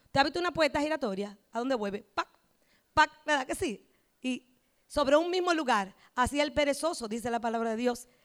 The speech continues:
se vuelve en su cama. ¿Y saben por qué, hermanos? ¿Saben por qué el perezoso termina siempre en el mismo lugar? Porque usa excusas ridículas para justificar su pereza.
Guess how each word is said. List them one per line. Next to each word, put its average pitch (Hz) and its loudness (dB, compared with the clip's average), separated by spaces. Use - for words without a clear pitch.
se - 2
vuelve 269 2
en 262 4
su 320 -2
cama. 190 -2
¿Y 262 -6
saben 330 0
por 294 0
qué, 277 -4
hermanos? 262 -2
¿Saben 330 -2
por 302 -4
qué 302 -4
el 311 -6
perezoso 285 -8
termina 269 -2
siempre 285 -2
en 254 -4
el 240 -4
mismo 262 -4
lugar? 262 -2
Porque 226 -2
usa 262 0
excusas 269 -6
ridículas 220 -4
para 190 -6
justificar 208 -10
su 254 -14
pereza. 269 -12